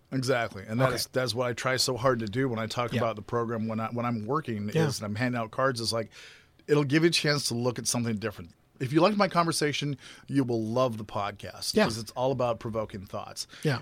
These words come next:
Speaker 1: And today's topic could not be more in that wheelhouse. Like we said, we, we want to be something that is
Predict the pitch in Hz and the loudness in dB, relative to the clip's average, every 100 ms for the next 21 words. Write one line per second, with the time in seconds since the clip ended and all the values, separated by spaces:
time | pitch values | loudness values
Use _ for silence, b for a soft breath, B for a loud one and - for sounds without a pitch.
0 | - 143 143 139 135 - 151 160 160 - | -2 0 2 2 -2 0 4 6 4 0
1 | 131 - 139 - 147 151 135 135 127 110 | 0 0 -6 -4 0 2 2 2 2 0
2 | 127 127 123 127 127 127 123 - 127 127 | -2 0 2 0 0 0 0 -2 -2 -2
3 | 113 110 101 110 113 98 110 104 104 - | -2 -4 -4 -4 -4 -4 -4 -4 -2 -2
4 | - - B B - 117 123 139 220 143 | -4 -6 B B -8 -6 -2 4 4 4
5 | 131 131 127 143 143 143 139 131 - 131 | 0 0 2 4 2 0 -2 0 0 0
6 | 120 131 123 120 113 | 0 2 2 0 -4